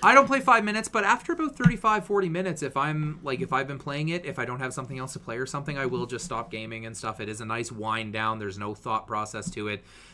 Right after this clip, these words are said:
But there's, it's weird because it's beautiful. It's kind of addicting, but it's also, I would also describe it as a little bit boring. So it's kinda weird. Yeah. Um,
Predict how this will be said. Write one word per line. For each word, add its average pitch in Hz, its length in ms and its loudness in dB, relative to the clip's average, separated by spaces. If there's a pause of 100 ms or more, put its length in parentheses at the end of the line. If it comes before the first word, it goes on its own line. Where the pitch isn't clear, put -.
(140)
But 147 280 2
there's, 139 220 -2 (240)
it's 143 180 -4
weird 190 580 2
because 156 280 -2
it's 131 100 -10
beautiful. 202 640 2
It's 131 200 -8
kind 208 440 -4
of 233 60 -6
addicting, 262 500 -6
but 180 100 2
it's 151 140 -4
also, 185 640 4
I 151 120 -4
would 151 120 -2
also 160 320 -2
describe 175 400 -2
it 185 60 -2
as 170 100 -2
a 143 60 -6
little 135 340 -2
bit 202 180 -6
boring. 220 380 -8 (680)
So 151 440 0
it's 151 180 -6
kinda 175 300 0
weird. 104 340 -4 (800)
Yeah. 107 200 -8 (500)
Um, 139 540 2